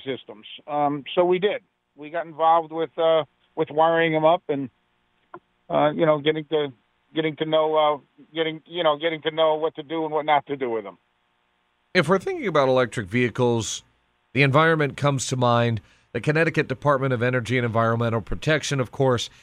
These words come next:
Speaker 2: handles that for the state, uh, on the state's end for the environment and also for energy. What were your earliest conversations like with the state deep about what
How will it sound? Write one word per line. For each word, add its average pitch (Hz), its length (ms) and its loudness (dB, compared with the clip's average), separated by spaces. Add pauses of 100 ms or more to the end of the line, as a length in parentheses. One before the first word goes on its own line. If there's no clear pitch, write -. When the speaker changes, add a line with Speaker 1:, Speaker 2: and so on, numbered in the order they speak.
(180)
Speaker 2:
handles 175 440 2
that 117 280 0 (140)
for 127 200 4
the 101 120 0
state, 151 480 -2 (340)
uh, 104 220 0
on 113 160 2
the 101 80 -2
state's 156 480 -2
end 107 340 0
for 101 580 0
the 107 160 -2
environment 101 580 0
and 139 120 -2
also 151 300 -2
for 110 220 -2
energy. 98 480 0 (300)
What 208 160 2
were 330 80 0
your 196 240 0
earliest 160 460 2
conversations 123 840 -4
like 107 480 0 (320)
with 147 240 2
the 135 100 -2
state 120 420 0
deep 113 340 0 (280)
about 110 460 2
what 101 180 0